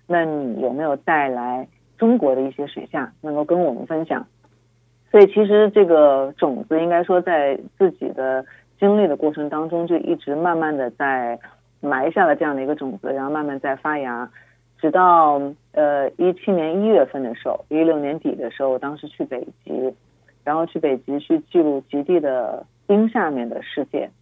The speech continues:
北冰洋的冰下的世界。那么我觉得可能是作为一种，呃，水下探索的一个，一个相对来说一个比较极致的一个境界了。在北极的冰潜的时候，我遇到几个俄罗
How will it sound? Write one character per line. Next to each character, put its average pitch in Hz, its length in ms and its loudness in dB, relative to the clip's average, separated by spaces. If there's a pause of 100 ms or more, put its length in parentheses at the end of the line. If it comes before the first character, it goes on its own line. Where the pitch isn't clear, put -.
(100)
北 - 120 0
冰 170 140 -2
洋 139 240 -4
的 143 140 -2
冰 160 220 -6
下 180 160 -6
的 131 100 -4
世 139 200 -8
界。 - 200 -8 (540)
那 156 60 -4
么 156 100 0
我 143 160 -2
觉 131 140 -4
得 147 140 -2
可 - 160 -12
能 - 180 -10
是 139 640 -4
作 156 140 0
为 143 200 0
一 151 120 2
种， 131 360 -8 (420)
呃， 131 460 -2
水 135 280 -4
下 196 160 0
探 196 240 -2
索 139 160 -6
的 117 80 -6
一 131 120 -4
个， 143 380 -2
一 147 140 -2
个 151 320 0 (100)
相 190 160 2
对 233 100 6
来 147 120 6
说 139 160 -4
一 139 80 -4
个 151 100 -4
比 147 140 -6
较 139 140 0
极 139 280 -8
致 196 180 0
的 156 80 -2
一 127 160 -4
个 - 480 -10
境 170 220 0
界 143 120 0
了。 - 180 -4 (720)
在 165 160 4
北 143 200 -2
极 - 180 -4
的 165 400 6 (180)
冰 196 220 2
潜 - 180 -8
的 - 100 -10
时 - 140 -6
候， 139 80 4
我 135 140 0
遇 160 120 4
到 147 220 0
几 139 120 -6
个 127 60 -4
俄 135 120 -2
罗 165 180 -2